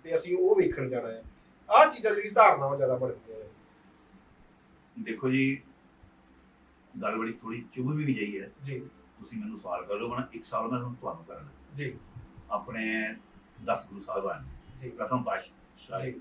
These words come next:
Speaker 2: ਲੈ ਕੇ ਦਸਵੀਂ ਪਾਤਸ਼ਾਹ,
Speaker 1: ਜੀ।
Speaker 2: ਕਿਸੇ ਦੀ ਜ਼ਰੂਰਤ ਹੈ,
Speaker 1: ਜੀ।
Speaker 2: ਕੋਈ ਅਮਰਿਆਦਿਤ ਸ਼ਬਦ ਬੋਲ ਜਾਵੇ ਜਾਂ ਕੋਈ ਊਚ ਨੀਚ ਕਹਿ ਜਾਵੇ,
Speaker 1: ਜੀ।
Speaker 2: ਦੂਜੇ ਦਿਨ ਬੰਦਾ ਨਹੀਂ ਹੋਵੇਗਾ।
Speaker 1: ਜੀ।
Speaker 2: ਮੁਸਲਮਾਨ ਸੰਪਰਦਾਇ ਦੇ ਸਭ ਤੋਂ ਵੱਡੇ ਹੈਗੇ ਨੇ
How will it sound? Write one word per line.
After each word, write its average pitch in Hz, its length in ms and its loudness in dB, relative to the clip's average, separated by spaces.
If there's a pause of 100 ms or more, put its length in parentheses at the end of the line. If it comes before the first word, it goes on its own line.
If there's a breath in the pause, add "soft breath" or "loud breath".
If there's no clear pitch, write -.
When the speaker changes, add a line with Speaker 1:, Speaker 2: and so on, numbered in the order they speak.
(160)
Speaker 2:
ਲੈ 95 100 -12
ਕੇ - 220 -8
ਦਸਵੀਂ - 460 -8
ਪਾਤਸ਼ਾਹ, - 720 -12
Speaker 1:
ਜੀ। - 120 -8 (540)
Speaker 2:
ਕਿਸੇ 135 260 2
ਦੀ 160 200 2
ਜ਼ਰੂਰਤ 147 320 -4
ਹੈ, - 240 -2 (380)
Speaker 1:
ਜੀ। - 60 -18 (160)
Speaker 2:
ਕੋਈ 135 240 4
ਅਮਰਿਆਦਿਤ 123 840 2
ਸ਼ਬਦ 98 240 -10
ਬੋਲ 98 300 -6
ਜਾਵੇ - 180 -6 (720)
ਜਾਂ 127 160 4
ਕੋਈ 127 360 4 (120)
ਊਚ 135 240 0
ਨੀਚ 127 240 4
ਕਹਿ 120 160 2
ਜਾਵੇ, 117 200 2
Speaker 1:
ਜੀ। - 380 -18 (340)
Speaker 2:
ਦੂਜੇ 196 240 -8
ਦਿਨ - 100 -10
ਬੰਦਾ - 240 -16
ਨਹੀਂ 147 100 -18
ਹੋਵੇਗਾ। - 600 -20
Speaker 1:
ਜੀ। 120 60 -18 (800)
Speaker 2:
ਮੁਸਲਮਾਨ 127 400 2
ਸੰਪਰਦਾਇ 117 460 2
ਦੇ 117 60 -4
ਸਭ 117 100 -4
ਤੋਂ 127 160 -2
ਵੱਡੇ - 220 2
ਹੈਗੇ - 200 2
ਨੇ 98 200 -14